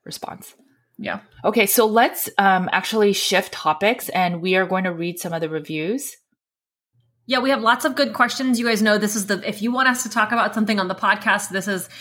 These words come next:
Speaker 2: kind of the best place to do it. And so some of them are really long. For this first one, I'll go ahead and read the first one. Um, it says, "Thanks for the real talk. My husband and I recently have gone carnivore three weeks. I went,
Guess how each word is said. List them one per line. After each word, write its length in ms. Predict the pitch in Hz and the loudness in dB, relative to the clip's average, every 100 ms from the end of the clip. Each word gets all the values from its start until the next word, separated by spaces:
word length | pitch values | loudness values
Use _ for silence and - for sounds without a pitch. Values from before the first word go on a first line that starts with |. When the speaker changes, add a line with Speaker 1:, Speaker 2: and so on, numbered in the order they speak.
| - - | -20 -4
Speaker 2:
kind 160 | 247 240 | 0 2
of 60 | |
the 60 | 208 | 4
best 280 | 208 202 - | 2 2 -2
place 340 | 214 202 - | 0 0 -2
to 80 | 185 | -4
do 220 | 180 185 | -2 0
it. 200 | 247 269 | 0 -2
And 180 | 202 190 | -2 -2
so 280 | - 202 196 | 2 2 2
some 200 | - 254 | 2 2
of 120 | 277 | 4
them 160 | 285 262 | 2 4
are 180 | 202 175 | 2 2
really 300 | 202 202 196 | -2 -2 -2
long. 460 | 180 185 185 185 - | 0 -2 -2 -10 -4
For 140 | 247 | 0
this 280 | 233 254 - - | 0 0 -2 -4
first 400 | - 233 220 - | 0 2 2 2
one, 300 | 254 262 277 | 0 0 0
I'll 120 | 214 208 | 0 2
go 60 | |
ahead 120 | 220 | 2
and 100 | 214 | 2
read 140 | 196 185 | 0 -2
the 60 | |
first 300 | 185 190 185 | 0 0 0
one. 240 | 240 269 269 _ _ | -2 -2 -6 _ _
Um, 460 | 202 185 180 180 - _ | 2 4 2 0 -6 _
it 180 | 196 208 | -4 -2
says, 500 | 226 202 196 185 - - | 2 2 2 0 -4 -2
"Thanks 240 | 254 240 | 0 0
for 100 | 285 | 0
the 100 | 254 | 2
real 200 | 226 220 | 0 0
talk. 280 | 226 202 208 | 2 0 2
My 120 | 196 | 2
husband 320 | 196 196 214 | 2 0 2
and 80 | 208 | 2
I 60 | 185 | 2
recently 420 | 196 190 208 196 | -2 -2 -2 0
have 160 | 185 | 0
gone 240 | 180 175 180 | 2 0 0
carnivore 640 | - 240 247 240 240 240 | 0 2 2 0 2 2
three 320 | 233 - 240 233 | 0 -2 -2 0
weeks. 480 | 240 214 - - - - - _ _ - | -2 -2 -4 -6 -10 -20 -20 _ _ 0
I 200 | 185 208 | 2 4
went, 340 | 208 214 196 | 2 2 0